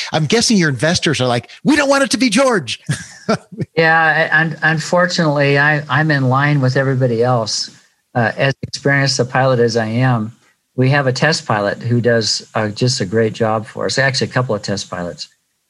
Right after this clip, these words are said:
Speaker 2: and they do a wonderful job for us. Um, that's their profession, and of course, they're out doing,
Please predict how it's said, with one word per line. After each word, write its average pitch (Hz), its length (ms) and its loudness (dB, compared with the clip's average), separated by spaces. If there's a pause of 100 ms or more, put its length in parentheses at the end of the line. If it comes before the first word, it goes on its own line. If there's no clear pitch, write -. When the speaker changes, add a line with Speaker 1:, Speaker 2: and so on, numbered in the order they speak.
(140)
Speaker 2:
and 123 140 2
they 120 120 2
do 110 200 2
a 104 60 2
wonderful 117 420 0
job 101 360 -2
for 98 300 -2
us. - 220 -8 (560)
Um, 95 400 -4
that's 120 340 -2
their 110 160 2
profession, 110 840 -2
and 113 200 -4
of 104 100 -8
course, 113 280 -2
they're 107 180 2
out 104 180 -2 (560)
doing, 110 320 -2